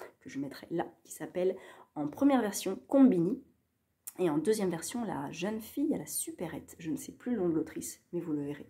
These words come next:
bien sûr ici, euh, qui est l'histoire d'une jeune fille qui travaille dans un Konbini. Un Konbini, c'est un peu comme, euh, une petite supérette, mais c'est ouvert vingt-quatre heures sur vingt-quatre et on trouve de tout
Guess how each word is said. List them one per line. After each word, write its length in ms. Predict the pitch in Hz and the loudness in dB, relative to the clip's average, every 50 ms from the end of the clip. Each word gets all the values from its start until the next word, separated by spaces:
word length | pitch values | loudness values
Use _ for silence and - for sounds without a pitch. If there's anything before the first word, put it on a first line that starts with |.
| - - | -16 -14
bien 120 | - 139 | -14 -14
sûr 220 | 139 - - 175 | -14 -14 -18 -18
ici, 300 | - - - - - - - - - - - - - - - - | -18 -16 -16 -16 -16 -14 -12 -12 -12 -10 -12 -12 -12 -10 -4 0
euh, 180 | 190 190 185 180 | 2 4 4 4
qui 280 | 180 180 - - 254 | 4 2 2 4 4
est 20 | 254 | 4
l'histoire 420 | 202 180 - - - 240 247 254 | 4 2 -2 -4 -2 0 2 4
d'une 160 | 196 185 180 | 4 4 4
jeune 180 | 165 170 170 160 | 4 2 2 0
fille 280 | 165 - 226 247 254 | 0 -2 0 0 0
qui 120 | 254 - - | 0 0 -6
travaille 320 | - - - 170 190 220 | -8 -4 -2 2 2 2
dans 160 | 202 185 180 | 2 2 0
un 80 | 175 156 | -2 -4
Konbini. 400 | - - 202 202 175 160 160 - - | -4 -4 -4 -2 -2 -2 -2 -4 -4
Un 60 | 170 | -6
Konbini, 340 | 165 202 220 220 220 240 285 | -6 -4 -2 2 4 6 6
c'est 220 | 294 - - 226 214 | 4 4 2 0 0
un 80 | 196 | 0
peu 300 | 180 - 214 233 208 190 - - - - - - - - - _ | 0 4 6 6 6 4 2 -4 -12 -18 -18 -18 -20 -20 -20 _
comme, 200 | - 202 208 196 | -2 0 4 6
euh, 240 | 180 170 165 160 156 | 6 6 6 6 4
une 120 | 165 170 | 4 2
petite 200 | - - 208 202 | 0 -2 -6 -6
supérette, 460 | - - 175 - 170 170 208 - - | -6 -6 -2 0 0 2 0 0 0
mais 80 | 180 175 | -2 -2
c'est 160 | 170 - 185 | 0 0 0
ouvert 160 | 170 180 180 | 2 2 0
vingt-quatre 320 | 185 196 196 - 220 214 - | 0 -2 -2 -4 -6 -8 -8
heures 80 | 208 | -8
sur 140 | - - 190 | -6 -4 0
vingt-quatre 340 | 185 175 170 - 208 247 - | 0 0 0 -2 -4 -4 -2
et 40 | 190 | -2
on 40 | |
trouve 220 | 180 - - 214 - | -2 -2 -4 -6 -4
de 100 | 214 208 | -4 -4
tout 260 | 202 - - 262 254 | -4 -4 -6 -8 -8